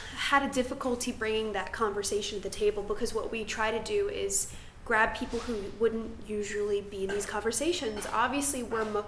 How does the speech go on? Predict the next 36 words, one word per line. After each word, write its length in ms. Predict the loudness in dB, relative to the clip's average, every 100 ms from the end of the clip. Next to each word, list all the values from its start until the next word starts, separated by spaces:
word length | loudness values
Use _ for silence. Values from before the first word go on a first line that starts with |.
| 0
a 80 |
majority 440 | 4 4 4 2 0
of 120 | -2
law 180 | -4 -4
students 720 | -4 -4 -4 -4 -6 -6 -6 -8 -16 -6
or 80 | -4
people 300 | -2 -2 0
who 100 | 0
are 100 | 0
generally 380 | 0 0 0 0
interested 380 | -4 -4 -2
in 60 | -2
these 140 | -2
topics. 720 | -2 -2 -4 -4 -4 -4 -4 -6 -14 -14 -16 -14 -14 -14 -16 -16 -16 -12 -12 -10
So 160 | -4
we're 120 | 0
gonna 120 | 4 4
be 120 | 6
more 180 | 2 2
drawn 260 | 2 0
to 100 | -2
them. 280 | -6 -8 -8 -12 -10
We've 120 | -8 -2
drawn 220 | 0 0
people 240 | 0 -2
in 60 | -2
our 80 | 0
major, 640 | 0 0 0 -2 -2 -4 -12 -14 -14 -14 -10
et 100 | -6
cetera, 520 | -2 0 0 0 -2 -6 -12 0
but 300 | 2 2 -2 -12 -16 -16 -16 -16 -16 -14 -4
in 140 | -2
terms 440 | -2 -2 0 0
of 200 | -2 -4 -8 -14 -8
university 640 | -4 -2 0 -2 -2 -2
support, 640 | -2 -4 -6 -4 -4 -8